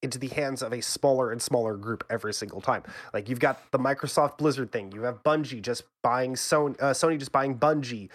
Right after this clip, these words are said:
you've got, um, uh, other, the other companies that have merged down into smaller enti-, uh, Marvel being bought by Disney, and Disney owning half the fucking planet.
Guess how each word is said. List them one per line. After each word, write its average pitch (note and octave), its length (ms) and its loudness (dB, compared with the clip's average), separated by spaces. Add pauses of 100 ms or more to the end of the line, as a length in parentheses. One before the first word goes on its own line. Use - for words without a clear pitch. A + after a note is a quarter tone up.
(260)
you've B2 140 -6
got, C3 320 2
um, A#2+ 580 -4 (260)
uh, A#2 260 -4 (360)
other, C#3+ 420 4 (100)
the C3 140 -2
other C#3 120 2
companies C#3 380 0
that C3 80 2
have A#2+ 120 -2
merged B2 580 2
down B2 440 2
into A#2 400 -4
smaller B2 420 0
enti-, B2 180 -4
uh, C#3+ 60 4
Marvel B2+ 680 4 (580)
being B2 320 0
bought B2 340 4
by B2 240 4
Disney, B2 640 0
and G2 160 -12
Disney B2+ 360 -2
owning C3 360 4
half B2 360 -2
the - 80 0
fucking C#3 360 0
planet. E3 540 0